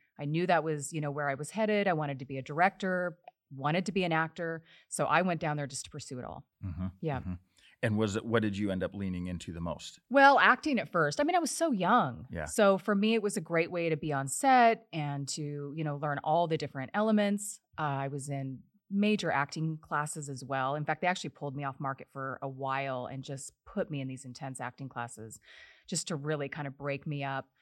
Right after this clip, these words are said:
Speaker 1: uh, emotionally, which was so good for me. And
Speaker 2: What do you mean by breaking you
Speaker 1: <laughs>
Speaker 2: up emotionally?
Speaker 1: I know. Well, I was
Speaker 2: That's,
Speaker 1: just
Speaker 2: that, that doesn't sound
Speaker 1: <laughs>
Speaker 2: good.
Speaker 1: It doesn't sound fun, does
Speaker 2: No,
Speaker 1: it? And
Speaker 2: no.
Speaker 1: it wasn't fun.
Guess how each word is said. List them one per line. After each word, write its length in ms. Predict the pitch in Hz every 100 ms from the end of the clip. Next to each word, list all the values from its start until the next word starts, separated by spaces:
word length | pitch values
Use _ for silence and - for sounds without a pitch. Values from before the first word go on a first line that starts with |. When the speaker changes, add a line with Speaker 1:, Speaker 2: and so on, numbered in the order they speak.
| _ _ _ -
Speaker 1:
uh, 200 | 147 135 147
emotionally, 640 | 156 151 156 - 151 147
which 160 | 147 -
was 100 | 151
so 300 | - 196 180
good 240 | 160 139
for 120 | 151
me. 340 | 131 127 127 151 _
And 440 | 180 180 175 175 165
Speaker 2:
What 100 | 113
do 60 | 123
you 80 | 110
mean 160 | 104
by 80 | 90
breaking 460 | 87 87 95 - 90
you 60 |
Speaker 1:
<laughs> 20 |
Speaker 2:
up 200 | - -
emotionally? 580 | - 208 427 403 381 392 -
Speaker 1:
I 40 | - - 247
know. 60 |
Well, 180 | 262 302
I 100 | 311
was 160 | 277 320
Speaker 2:
That's, 140 | 156
Speaker 1:
just 200 | 254 269
Speaker 2:
that, 140 | 160 -
that 180 | 208 180
doesn't 260 | 143 123
sound 340 | - 156 135 139
Speaker 1:
<laughs> 120 | 370
Speaker 2:
good. 160 | - -
Speaker 1:
It 180 | - -
doesn't 260 | 453 453
sound 240 | - 277 254
fun, 200 | 247 190
does 160 | 185
Speaker 2:
No, 360 | 180 226 165 117
Speaker 1:
it? 60 | -
And 80 |
Speaker 2:
no. 120 | 170 190
Speaker 1:
it 160 | -
wasn't 340 | 285 294 311 247
fun. 280 | 240 170